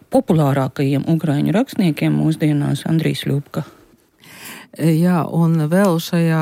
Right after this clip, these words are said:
Speaker 2: vienā no sestdienām būs arī tulkotāja Līna Meļņika, ar kuru mēs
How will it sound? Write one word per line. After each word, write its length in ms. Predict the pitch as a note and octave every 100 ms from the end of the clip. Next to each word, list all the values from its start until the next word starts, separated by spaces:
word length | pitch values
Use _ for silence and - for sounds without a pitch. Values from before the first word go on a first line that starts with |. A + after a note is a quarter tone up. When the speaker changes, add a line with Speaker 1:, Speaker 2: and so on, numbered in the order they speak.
| D3+
Speaker 2:
vienā 480 | D#3+ F#3 F#3 E3+ D#3
no 220 | D3+ D3+
sestdienām 840 | D#3 F#3 F#3+ F#3 F3+ E3+ E3+ E3 D#3+
būs 380 | D#3+ E3 E3 -
arī 380 | E3+ E3 E3 E3
tulkotāja 760 | - E3+ - E3+ D#3 - D3+ D3
Līna 320 | D#3+ E3 E3+
Meļņika, 640 | E3+ F3+ G3 F#3 C#3+ - C3+
ar 80 |
kuru 280 | D3+ - D#3
mēs 260 | D3 C#3+ E3